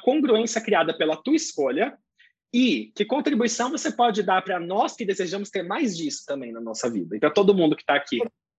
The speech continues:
Speaker 1: ouvindo
Speaker 2: vou
Speaker 1: a
Speaker 2: te falar
Speaker 1: gente?
Speaker 2: que eu reconheci isso nas, quando eu ganhei a sessão com o Dan, né? Eu tava lá no S O P em Houston e aí eu cheguei e pedi pra ele autografar meu livro do Being You.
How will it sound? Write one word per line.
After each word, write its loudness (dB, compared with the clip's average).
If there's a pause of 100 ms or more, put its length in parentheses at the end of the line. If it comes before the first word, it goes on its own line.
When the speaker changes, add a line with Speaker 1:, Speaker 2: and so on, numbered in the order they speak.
Speaker 1:
ouvindo 4
Speaker 2:
vou 6
Speaker 1:
a 4
Speaker 2:
te 4
falar 6
Speaker 1:
gente? -12
Speaker 2:
que -10
eu 0
reconheci 0
isso -6 (400)
nas, 2 (120)
quando 4
eu 4
ganhei 2
a 2
sessão 0
com 0
o 4
Dan, 4 (160)
né? 0
Eu -8
tava 2
lá 4
no 0
S -4
O -2
P -4
em -2
Houston -6 (240)
e 0
aí 2
eu 2
cheguei 2
e 0
pedi -6
pra -2
ele 4
autografar -2
meu 0
livro -4
do -2
Being -4
You. 0